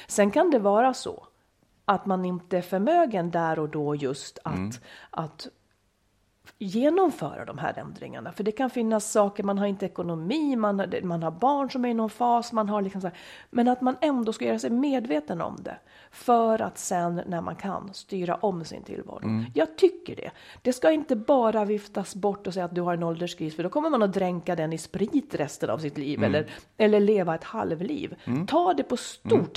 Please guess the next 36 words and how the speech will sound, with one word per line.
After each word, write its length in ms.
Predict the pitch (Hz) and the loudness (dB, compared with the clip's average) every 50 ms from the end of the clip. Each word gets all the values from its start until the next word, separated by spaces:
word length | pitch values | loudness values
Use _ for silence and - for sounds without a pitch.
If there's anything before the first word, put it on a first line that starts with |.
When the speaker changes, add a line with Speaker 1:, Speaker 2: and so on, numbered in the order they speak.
| - | -6
Speaker 1:
allvar 540 | - - 156 127 - - 104 - - - - - | -2 -2 0 0 0 0 0 0 0 0 -4 -6
när 140 | - 175 160 | -6 -4 -2
du 80 | - | 2
Speaker 2:
Ja. 60 | 127 127 | 2 4
Speaker 1:
känner 220 | 135 143 151 156 | 4 4 4 2
såna 180 | 160 - - 123 | 0 -2 -4 -6
här 120 | 151 147 | -6 -6
känslor, 380 | 147 - 143 - 151 - - - | -6 -6 -8 -8 -6 -6 -6 -6
för 100 | - 269 | -6 -2
det 80 | 240 285 | -2 -2
är 120 | 262 240 233 | -2 -2 -4
ditt 340 | 202 165 156 - - - - _ - | -6 -6 -6 -8 -14 -20 -20 _ -4
liv. 360 | - 262 302 - - - - - | -2 -2 -2 -2 -4 -6 -8 -4
Speaker 2:
Ja, 220 | 113 117 131 151 | 0 2 2 2
och 160 | 170 175 160 | 2 0 -2
skäms 640 | - - - - 104 127 185 233 302 285 - - 208 | -4 -4 -2 0 2 2 2 2 0 0 0 0 0
inte 240 | 170 123 110 117 | 0 0 0 0
för 220 | 113 - 107 101 98 | 2 4 4 6 6
det 60 | 110 | 6
heller, 340 | 120 151 - - 196 143 110 | 4 4 2 2 2 0 0
för 120 | - - | 0 0
det 120 | 117 147 165 | -2 -2 -2
tycker 220 | - - - 170 | -2 -2 0 0
jag 60 | 139 117 | 0 0
också 160 | - - - | -2 -4 -4
är 40 | 190 | -4
en 60 | 202 | -4
sån 140 | - - 147 | -2 0 2
här 200 | 95 85 90 87 - - - - - - - - - _ _ _ _ - - | 2 2 2 0 -4 -12 -20 -20 -20 -20 -20 -20 -20 _ _ _ _ -20 -10
Speaker 1:
Men 160 | - 220 233 | -6 -4 -2
varför 160 | 240 247 - 139 | -2 0 2 2
Speaker 2:
Alltså, 180 | 139 - 165 170 | 2 4 4 4
Speaker 1:
skulle 140 | 165 269 | 4 4
man 260 | 269 269 262 262 240 202 | 2 0 0 -2 -2 -4
det? 260 | - 240 330 - - - - | -4 -6 -6 -8 -10 -6 -2
Speaker 2:
nej, 680 | 147 151 156 165 180 185 190 202 190 - - - | 2 4 6 6 8 8 6 6 4 2 0 -2